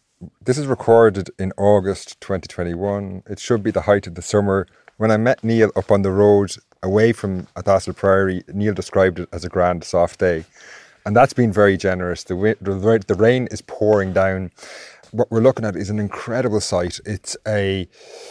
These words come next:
medieval priory. Now, I thought I had been here before. I don't think I have. As I came here, I didn't recognise it. It's this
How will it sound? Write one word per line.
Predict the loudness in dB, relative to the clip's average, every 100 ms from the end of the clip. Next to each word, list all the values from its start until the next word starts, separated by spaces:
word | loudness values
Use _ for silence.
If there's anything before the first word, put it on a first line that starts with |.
| -20 -20 _ -2
medieval | 4 6 6 4 2
priory. | 2 6 6 6 2 -4
Now, | -4 4
I | 6 6 4 -4 -12 _
thought | -4 0
I | 0
had | 0 -2 -2
been | -2
here | 0 -2
before. | -2 0 2 4 2
I | -4
don't | -6 -2
think | 0
I | 4
have. | 4 4
As | 2 0
I |
came | -2 -2 -2
here, | 0 0
I |
didn't | -2 -4
recognise | -4 -4 -4 -2 -2 -2
it. | -8 -10
It's | -12 -10 -10 -14 _ -12
this | -10